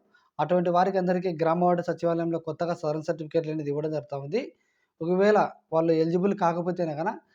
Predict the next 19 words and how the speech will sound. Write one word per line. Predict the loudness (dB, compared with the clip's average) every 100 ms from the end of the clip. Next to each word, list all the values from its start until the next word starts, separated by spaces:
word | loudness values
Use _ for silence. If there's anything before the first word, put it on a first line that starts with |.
| _ _ _ 0
వాళ్ళకు | 0 2 2
నోటీస్ | 2 0
ఇచ్చి | -2 -6
మీ | -4 -4
పింఛన్ | -2 -2 0 0
రద్దు | 0 0
చేస్తున్నామని | 0 0 -2 -2 -4
చెప్పేసి | -6 -4 -6 -6 -10 -4
వాళ్ళకు | -4 -2
నోటీస్ | -2 -2 -2 -4
అనేది | -4 -2
ఇవ్వడం | 2 2
జరుగుతూ | 0 -2 -6
ఉంది. | -8 -12 _ _ _ _ _
ఓకేనా? | _ -2 -2 -6 _ _ _ _
అయితే | 0 2
ఇందులో | 4 4 4
భాగంగా | 4 4 4 0 0 -6 _ -6
అట్లా | 0